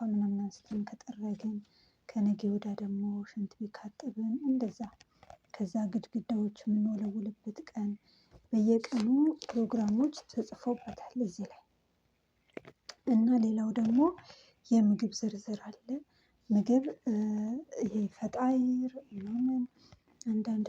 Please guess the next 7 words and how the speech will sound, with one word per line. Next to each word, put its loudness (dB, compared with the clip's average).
ነገሮችን -4
እንዴት 0
አድርገን -8
ነው -2
የምንሰራው -12
የሚለውን -2
ትዕዛዞች 0